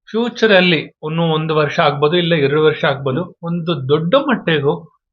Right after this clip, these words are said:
ಶಿರ್ಡಿ ಬಾಬಾ ಒಂದು ಮಂದಿರ ಇಲ್ಲಿ. ಯಾಕೆಂದ್ರೆ ನಾನು ಪ್ರತಿ ವರ್ಷ ಅವ್ರಿಗೂ ಪ್ರಾಮಿಸ್ ಮಾಡ್ತಾ ಇದ್ದೀನಿ, ನಾವು ಮಾಡಿ ಕೊಡ್ತೀವಿ ಅಂಟು. But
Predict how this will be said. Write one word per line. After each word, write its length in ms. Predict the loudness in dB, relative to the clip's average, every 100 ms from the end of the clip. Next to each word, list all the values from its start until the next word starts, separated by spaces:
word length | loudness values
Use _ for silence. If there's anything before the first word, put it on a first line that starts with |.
| _ -12
ಶಿರ್ಡಿ 180 | -6 -2
ಬಾಬಾ 320 | 0 2 4
ಒಂದು 320 | 4 4 -2 -2
ಮಂದಿರ 380 | -2 0 2
ಇಲ್ಲಿ. 480 | 2 2 0 -4 -6 _ _ _ _ _ _
ಯಾಕೆಂದ್ರೆ 480 | -12 -8 -6 -4 -2
ನಾನು 200 | -2 -4
ಪ್ರತಿ 240 | -4 -2 2
ವರ್ಷ 240 | 2 4
ಅವ್ರಿಗೂ 600 | 4 2 2 4 2 0 -16 _ _ -2
ಪ್ರಾಮಿಸ್ 380 | -2 -2 -4
ಮಾಡ್ತಾ 280 | -2 -2 0
ಇದ್ದೀನಿ, 280 | 0 0 -2
ನಾವು 140 | -2
ಮಾಡಿ 320 | 0 0 0 0
ಕೊಡ್ತೀವಿ 360 | -2 -2 -4
ಅಂಟು. 420 | -4 -2 -4 -6 _ _ _ -8
But 200 | -8 -8